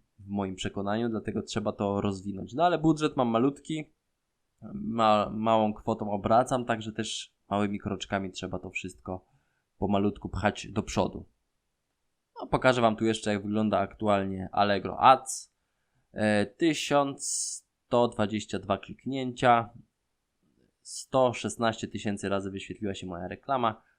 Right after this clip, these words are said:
aktualnie trzysta dwadzieścia pięć złotych reklama zjadła, a tysiąc trzysta pięćdziesiąt dziewięć złotych przychodu dla mnie osiągnęła. Także cały czas uważam, że reklama zostaje.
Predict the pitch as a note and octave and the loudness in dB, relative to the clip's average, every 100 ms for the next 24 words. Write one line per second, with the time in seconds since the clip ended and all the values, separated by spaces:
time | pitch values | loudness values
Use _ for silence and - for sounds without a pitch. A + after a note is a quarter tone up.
0 | - B2 B2+ - A#2+ A#2 A2+ - - - | -4 0 0 2 4 4 2 -6 -10 -8
1 | G2+ G2+ G2+ G#2 F#2 G#2+ G2 F#2+ G2+ G2+ | -6 -4 -6 -6 -6 -4 -6 -4 -2 -2
2 | F#2+ G2 F#2+ - F#2+ F#2+ G2 A2+ - - | -4 -6 -8 -4 -4 -4 -10 -12 -12 -14
3 | - A#2 B2 C3 C3+ C3 - _ _ _ | -4 2 2 4 2 2 -8 _ _ _
4 | _ _ _ _ - G#3 - _ _ D3+ | _ _ _ _ 0 0 -2 _ _ -4
5 | C#3 C#3 - - _ _ - - A#2 - | 0 -2 -2 -14 _ _ -8 -4 -2 2
6 | A2 - A2 G2+ F#2+ G2+ F#2 F#2+ F#2 F#2+ | 2 2 -4 -4 -4 -6 -4 -2 -2 -6
7 | - - - F#2+ G2+ F2+ - - F#2+ F#2 | -10 -12 -6 -6 -6 -12 -12 -10 -6 -4
8 | F#2 G2 G2 G2+ G#2+ C3 A2 F#2 E2 - | -2 -2 -2 -4 -4 -6 -6 -6 -8 -10
9 | - _ _ _ A#2+ B2 G#2+ G2+ F#2+ _ | -14 _ _ _ -6 -4 -4 -6 -8 _
10 | _ - A2 G2+ G2 - F#2+ G2 F#2+ F#2 | _ 0 2 2 -2 -6 0 0 0 -4
11 | F2+ F2 _ _ _ F#2+ G2 G2+ G#2 G2 | -6 -8 _ _ _ -2 0 0 0 0
12 | F#2 F#2+ - F#2+ C3 F2+ | -2 -6 0 0 0 -6